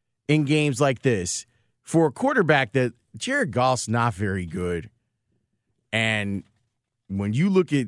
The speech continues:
and see what they tried to do to not expose him in this game, he finished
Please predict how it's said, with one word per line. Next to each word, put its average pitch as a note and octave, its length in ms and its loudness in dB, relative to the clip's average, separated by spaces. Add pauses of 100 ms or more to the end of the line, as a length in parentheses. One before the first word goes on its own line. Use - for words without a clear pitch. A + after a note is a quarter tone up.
and A2 180 -2
see D#3 260 0
what A#2 200 -2
they D3 160 2
tried C3+ 320 2
to B2 100 -4
do B2 280 0
to A2 180 -4
not A2+ 300 2
expose D3+ 600 0
him A3 340 0 (480)
in G3 100 4
this G#3 180 0
game, A3 400 0 (400)
he C4 200 0
finished A#3 460 0